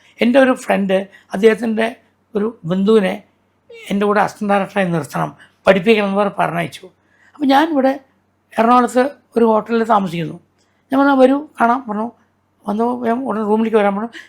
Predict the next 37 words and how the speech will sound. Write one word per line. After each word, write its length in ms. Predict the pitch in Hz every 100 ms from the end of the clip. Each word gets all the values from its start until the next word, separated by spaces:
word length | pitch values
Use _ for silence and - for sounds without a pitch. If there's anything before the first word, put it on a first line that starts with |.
| _
ഞാനൊരു 360 | 262 311 330 320
ബനിയനും 560 | 269 233 247 254 269 262 - _ _ 220
ലുങ്കി 240 | 226 220
ഉടുത്തിട്ട് 320 | 247 190 196
ഇരിക്കുകയാണ്. 460 | 220 180 196 165 - _ _ _ -
വന്നു, 140 | 202 226 196
കണ്ടു. 360 | 190 208 247 _ _ _ _ -
ഞാൻ 80 |
പറഞ്ഞു, 140 | 220 214
"എന്താ 160 | 196
ചെയ്യണത്?" 320 | 202 196 196 208
അപ്പോൾ 160 | 190
ഞാൻ, 140 | 196 185
"ഡിഗ്രി 240 | 185 202
കഴിഞ്ഞു 220 | 202 190
സാർ, 200 | 180 196 196 - _
എനിക്ക് 160 | 190 185
സിനിമ 320 | 170 190 208
പഠിക്കണം" 460 | 190 180 180 190 - _ _ _ -
എന്നൊക്കെ 220 | 247 269
പറഞ്ഞു. 280 | 320 226 170 - _ _ _ _ _ _ _ _ _
ഞാൻ 120 | 269 302
പഠിപ്പിക്കാൻ 540 | 262 254 254 269 269 - _ -
തയ്യാറായിട്ട് 380 | 226 233 233 214
അയാളോട് 200 | 214 220
സംസാരിച്ച 360 | 196 185 208
അയാൾ 160 | 202 208
പറഞ്ഞു, 260 | 202 190 190 _ _ _ _
"സാർ, 160 | - 233
എക്സ്ക്യൂസ് 360 | 202 - 220
ചെയ്യ്, 160 | 190 202 180
എനിക്കൊരു 280 | 190 226 220
കാര്യം 220 | 160 165
പറയാനുള്ളൂ." 340 | 160 160 160 _
ഞാൻ 340 | _ _ _ 233
പറഞ്ഞു, 140 | 240
"എന്താ, 160 | 196